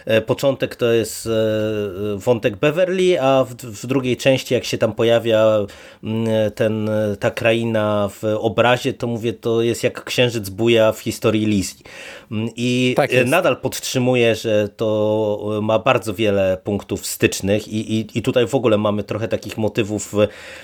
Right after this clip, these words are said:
Speaker 1: mm, takie kingowe, e,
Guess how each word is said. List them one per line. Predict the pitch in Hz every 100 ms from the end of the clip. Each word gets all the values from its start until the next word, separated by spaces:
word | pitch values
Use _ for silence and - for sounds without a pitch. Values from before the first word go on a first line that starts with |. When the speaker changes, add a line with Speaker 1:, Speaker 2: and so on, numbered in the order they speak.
| -
Speaker 1:
mm, | - 104 107 107 107 104
takie | 110 104 113
kingowe, | 104 - 123 117 123 107 113 110 110 107
e, | 101